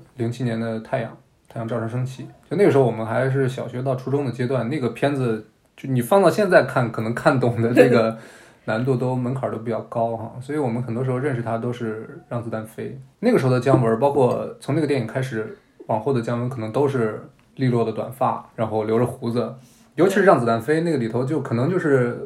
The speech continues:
Speaker 1: 可能大多数中年男人，他心目中一个男性的这么一个形象，
Speaker 2: 对。
Speaker 1: 是那样的。
Speaker 2: 对。
Speaker 1: 嗯，就是阳刚的，或者说荷尔蒙的这么一种代表。
Speaker 2: 对。
Speaker 1: 但是在这个电影里面，当然他身材还是那样。
Speaker 2: 嗯，嗯，嗯，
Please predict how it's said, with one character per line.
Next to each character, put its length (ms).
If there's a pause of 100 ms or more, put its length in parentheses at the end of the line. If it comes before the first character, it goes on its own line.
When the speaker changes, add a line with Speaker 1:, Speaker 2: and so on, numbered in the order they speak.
Speaker 1:
可 40
能 100
大 140
多 100
数 80
中 160
年 160
男 160
人， 100
他 220 (160)
心 180
目 80
中 220
一 40
个 80
男 220
性 220
的 80
这 100
么 80
一 60
个 60
形 260
象， 220
Speaker 2:
对。 260 (140)
Speaker 1:
是 120
那 100
样 220
的。 140
Speaker 2:
对。 120 (260)
Speaker 1:
嗯， 80 (180)
就 100
是 80
阳 200
刚 240
的， 240
或 100
者 60
说 160
荷 120
尔 120
蒙 200
的 140
这 80
么 80
一 60
种 200
代 120
表。 160
Speaker 2:
对。 80
Speaker 1:
但 100
是 160
在 180
这 240
个 80
电 200
影 160
里 60
面， 220 (200)
当 100
然 80
他 100
身 160
材 120
还 180
是 60
那 80
样。 180
Speaker 2:
嗯， 260
嗯， 200
嗯， 140